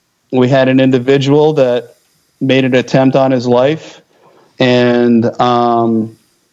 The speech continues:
I saw how that was handled, and I wanted to do better at it.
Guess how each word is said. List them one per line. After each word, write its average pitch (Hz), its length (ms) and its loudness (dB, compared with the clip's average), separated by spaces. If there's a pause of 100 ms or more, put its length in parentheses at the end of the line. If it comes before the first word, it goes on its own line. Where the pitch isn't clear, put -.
(1160)
I 123 160 2
saw 139 320 0
how 135 220 0
that 139 200 0
was 139 140 -6
handled, 170 680 0 (300)
and 123 640 0
I 120 280 0 (200)
wanted 131 360 0
to - 100 -6
do 120 240 0
better 131 400 0
at 147 240 0
it. 170 280 -4